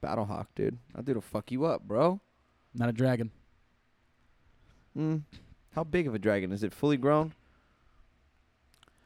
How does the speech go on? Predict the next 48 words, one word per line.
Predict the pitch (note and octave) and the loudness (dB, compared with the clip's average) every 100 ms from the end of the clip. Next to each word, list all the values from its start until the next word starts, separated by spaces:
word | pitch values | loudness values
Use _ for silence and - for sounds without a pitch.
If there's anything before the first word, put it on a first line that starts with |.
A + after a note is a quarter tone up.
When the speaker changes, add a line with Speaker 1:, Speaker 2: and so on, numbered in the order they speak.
| _ _ _ | _ _ _
Speaker 2:
Yeah. | A#2 D#3+ C3+ - _ _ _ _ _ | -6 -6 -6 -16 _ _ _ _ _
Speaker 1:
Or | |
is | A2 | -2
it | |
like | A2+ G2+ | -2 -2
a | |
baby | F#2+ A2+ A2+ | -2 -2 -4
dragon? | F#2+ F#2 D#2+ C2+ - _ _ - - - _ _ - | -4 -6 -6 -10 -16 _ _ -20 -20 -20 _ _ -10
Speaker 2:
It's | B2+ - | -10 0
not | D#3 | 0
the | - | 2
Seattle | - C3+ C#3 A#2 | 0 2 2 4
baby | C3 E3+ | 4 6
Speaker 1:
'Cause | A#2 B2 | 6 6
it's | |
Speaker 2:
dragon, | B2 D#3 | 6 6
Speaker 1:
like | D3 | 6
a | |
Speaker 2:
right? | C3+ - | 6 2
Speaker 1:
ba-, | |
you | D#3+ | 2
know, | E3 | 2
it's | F3 | 2
a | C3+ | 2
baby | B2+ C3 B2 | 4 4 4
league. | B2 D3+ C#3+ | 2 2 0
It's, | G1+ - | -8 -6
like, | A2+ F#2+ G2 | -4 -4 -6
in | |
its | G#2 A2 | -6 -2
adolescence | G#2 G#2 C3+ A#2 G#2 | -2 -2 -4 -6 -6
right | C#2 | -6
now, | D2 A1+ | -6 -10
so | - G2 | -4 -4
it | F#2+ - | -4 -12
seems | - - F#2+ | -10 -8 -4
like | A2 | -4
a | |
little | G2+ G2+ | -2 -4
small | - G#2 F#2 | -4 -4 -2
dragon. | G2 G2 A2+ - - - - _ | 0 0 -2 -10 -20 -20 -20 _
Speaker 2:
Yeah, | B2+ C#3 | 0 2
but | B2 B2 A2+ | 2 -2 0
dragons | C#3 C#3 C#3 A#2+ | 4 4 4 2
are | |
really | B2 B2 A#2+ | 2 4 4
old, | A#2+ A2 | 4 2
so | - A2+ G#2+ G#2 | 0 0 0 -2